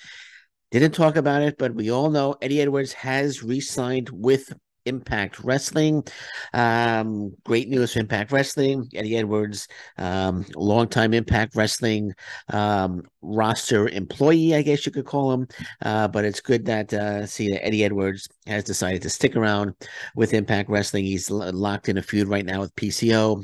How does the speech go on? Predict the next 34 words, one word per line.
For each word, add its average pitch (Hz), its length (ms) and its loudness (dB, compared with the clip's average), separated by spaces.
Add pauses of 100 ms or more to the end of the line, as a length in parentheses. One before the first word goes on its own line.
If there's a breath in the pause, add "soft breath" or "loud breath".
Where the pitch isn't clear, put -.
(220)
Not 95 220 -4
sure 92 160 -2
how 98 100 0
long 98 220 0
that 80 160 -4
feud's 104 260 -2
gonna 90 160 -4
last, 113 400 -2 (380 loud breath)
uh, 104 320 4
but 127 180 0
that's 208 240 4
good. 120 320 4 (300 loud breath)
But 190 320 0 (520)
I 190 100 0
think, 226 360 0
I 202 120 8
think 269 280 4
it's - 220 0
time. 208 600 4 (1040 soft breath)
I 160 80 2
think 190 200 0
it's 185 160 0
time, 190 300 4
while, 190 240 4
while 175 160 4
you, 202 400 4
you 165 160 -12
get 185 220 0
excited 175 680 -4 (120)
or, 165 340 -2
or 147 140 -2
not 156 240 -4
get 180 100 -4
excited, 170 580 -4